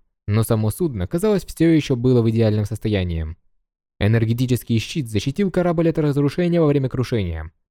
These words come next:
однако сильный удар повредил генератор, отчего щит был сильно ослаблен, а двигатели вышли из строя.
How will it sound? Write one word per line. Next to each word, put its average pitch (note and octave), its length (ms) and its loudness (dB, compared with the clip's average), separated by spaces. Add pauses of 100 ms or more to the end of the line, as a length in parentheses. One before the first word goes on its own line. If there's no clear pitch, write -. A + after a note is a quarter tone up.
однако G#2 380 2
сильный G#2 360 2
удар C3 220 0
повредил C3 400 0
генератор, D#3+ 640 -2 (280)
отчего G#2 360 0
щит F3+ 300 -4
был F3 160 2
сильно C3+ 320 -2
ослаблен, G#2 640 -2 (300)
а G#2 80 0
двигатели D#3 480 2
вышли C3+ 300 0
из C3 40 0
строя. G2 480 0